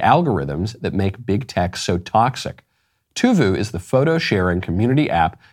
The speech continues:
built on family values, data privacy, and freedom of opinion. It is time to move our communities, our families, and our churches to a better place online, where big tech is not pushing its agenda, its vice, its addictive content, and its damaging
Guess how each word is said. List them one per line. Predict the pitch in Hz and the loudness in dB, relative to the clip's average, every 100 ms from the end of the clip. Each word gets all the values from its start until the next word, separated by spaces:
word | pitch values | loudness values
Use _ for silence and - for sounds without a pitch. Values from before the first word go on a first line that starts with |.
| _ | _
built | 107 101 | 0 0
on | 95 87 | 0 -2
family | - 113 123 135 | 0 0 2 2
values, | 117 85 80 78 78 - _ _ - | 2 2 2 0 -2 -6 _ _ -2
data | 92 101 123 | 2 2 2
privacy, | 107 80 - - 76 76 - | 0 0 0 -4 -6 -6 -10
and | - 92 | -8 -6
freedom | - 98 95 | -2 0 0
of | 87 | -2
opinion. | 82 104 82 57 - _ _ _ _ - | -4 -2 -2 -6 -14 _ _ _ _ -2
It | 160 139 | 0 0
is | 123 | -4
time | - 139 139 110 | 0 2 2 0
to | 101 | 0
move | 117 120 | 0 0
our | 107 | -2
communities, | 110 98 92 92 90 | 0 0 2 0 -2
our | - | -6
families, | 87 82 78 80 | -4 -4 -2 -4
and | - 85 | -4 -4
our | 78 | -4
churches | - 139 135 71 | -2 -2 -2 -6
to | - | -4
a | 78 | -4
better | 104 110 | -2 -2
place | 101 87 85 | -2 -2 -4
online, | - 90 85 95 90 - _ _ | -4 -4 -2 0 -2 -6 _ _
where | 90 | -2
big | 90 117 131 | 0 0 0
tech | - 95 98 | -2 -2 -2
is | 98 | -2
not | 90 104 - | -2 -2 -4
pushing | - 87 85 87 | -6 -6 -4 -6
its | - - | -6 -4
agenda, | 92 117 135 160 101 - _ | -2 0 2 2 -2 -6 _
its | - 107 | -8 -4
vice, | 98 135 156 101 - - _ _ | 0 2 2 -2 -6 -12 _ _
its | 98 98 | -4 0
addictive | 101 135 151 131 | 0 0 0 0
content, | 107 95 90 92 87 - _ _ _ - | 2 2 0 -2 -4 -8 _ _ _ -6
and | 107 | -4
its | 98 | -4
damaging | - 82 85 85 92 85 90 | -4 -2 -2 -2 -2 -4 -4